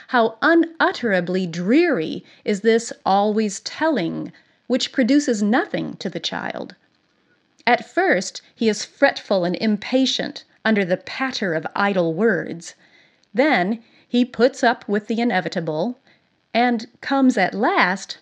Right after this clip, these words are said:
hardly to be aware that the thing has been said. As for any impression on his character, any habit really formed, all this labor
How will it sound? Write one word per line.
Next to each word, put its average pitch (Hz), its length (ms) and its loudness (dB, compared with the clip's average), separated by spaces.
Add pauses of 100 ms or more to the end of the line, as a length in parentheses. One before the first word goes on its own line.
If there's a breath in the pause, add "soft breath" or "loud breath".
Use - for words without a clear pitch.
(200)
hardly 226 560 0
to 240 100 -6
be 196 160 -2
aware 208 460 0
that 196 160 -4
the 165 80 -4
thing 196 280 -4
has 220 160 -4
been 208 360 -2
said. - 580 -6 (1300)
As 233 200 2
for 233 120 4
any 311 300 4
impression 233 640 -2
on 180 220 -4
his 170 240 -8
character, 294 800 -4 (220 soft breath)
any 226 260 4
habit 254 640 0
really 202 380 2
formed, 175 760 -2 (540 soft breath)
all 208 260 0
this 294 280 -4
labor 170 460 -4